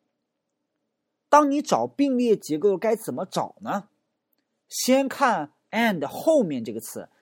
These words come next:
再去看 and 前面这个单词。And 后面这个词是啥？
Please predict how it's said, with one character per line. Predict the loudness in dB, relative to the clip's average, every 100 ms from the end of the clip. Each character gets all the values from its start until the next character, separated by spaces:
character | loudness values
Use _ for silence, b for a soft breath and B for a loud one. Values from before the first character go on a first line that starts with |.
| _ _
再 | 2 2
去 | 0 -4
看 | -4 -6 -8 -10 _ _
and | -6 -4 -4 -6
前 | -8 -8 -8
面 | -8
这 |
个 | -10
单 | -12
词。 | -14 -20 _ _
And | -2 0 0
后 | 0
面 | 0
这 | 0
个 |
词 | -2 -8
是 |
啥？ | -8 -10